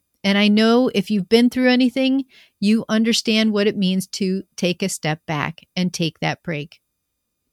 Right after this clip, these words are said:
I always want to be here to assist you in any way possible. I want to be real and honest with you. So providing updates through the show, my website, and social media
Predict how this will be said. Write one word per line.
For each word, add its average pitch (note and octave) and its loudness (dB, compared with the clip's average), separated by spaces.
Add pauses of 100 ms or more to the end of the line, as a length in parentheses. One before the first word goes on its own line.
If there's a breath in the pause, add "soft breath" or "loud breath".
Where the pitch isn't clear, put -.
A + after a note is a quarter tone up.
(480)
I G#3 0
always G3 0
want F3+ -2
to F3+ -4
be F#3+ -6
here G3 -2
to A#3 -4
assist B3+ -2
you B3+ 2
in B3+ 2
any A#3+ 4
way G3 4
possible. - -8 (580)
I A3 4
want B3+ 4
to B3 2
be B3+ 0
real G3+ 2
and G#3 -2
honest G#3+ 0
with F3 -4
you. D#3+ -10 (480)
So B3+ 0
providing B3+ 2
updates A3+ -4 (160)
through B3 0
the F#3 -2
show, C4+ 0 (320 soft breath)
my F3+ -2
website, A#3 0
and F#3 -2
social G3+ -2
media A3+ 2